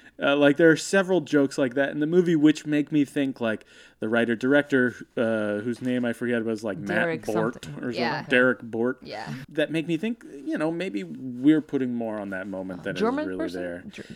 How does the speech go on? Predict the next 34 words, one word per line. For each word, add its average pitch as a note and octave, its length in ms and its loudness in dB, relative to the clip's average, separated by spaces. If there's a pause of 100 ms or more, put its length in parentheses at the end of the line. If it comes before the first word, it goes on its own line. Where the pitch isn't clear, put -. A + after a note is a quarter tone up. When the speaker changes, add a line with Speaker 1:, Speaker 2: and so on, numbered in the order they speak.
(100)
Speaker 1:
He's A3+ 240 -2
American, A#3 540 -2
but D#3+ 100 2
he D#3+ 80 2
was C#3+ 160 2
born A#2+ 320 -2
in G#2 140 -6
Germany. D#3 520 -8
Speaker 2:
Mm. C#3 100 -8
Speaker 1:
Yes, F#2 200 -8
I, B2+ 60 -2
Speaker 3:
We're A#2 100 -6
Speaker 1:
I - 20 -14
Speaker 3:
putting - 160 -12 (100)
Speaker 1:
looked A#3 100 -10
Speaker 3:
more F#3+ 140 -10
Speaker 1:
him F#3 60 -12
Speaker 3:
on F#3+ 60 -12
that F#3+ 80 -10
Speaker 1:
up. F#3+ 80 -14
Speaker 3:
moment E3 220 -16
than E3 100 -18
is D#3 80 -20
really E3 120 -14
there. D#3+ 120 -14
I - 80 0
understand. A3 380 -6
I - 40 -6
mean, G#3+ 140 -4
I G#3+ 80 -6
do A3+ 160 -8
think A3+ 200 -8
that F3+ 240 -8
the F#3+ 160 -10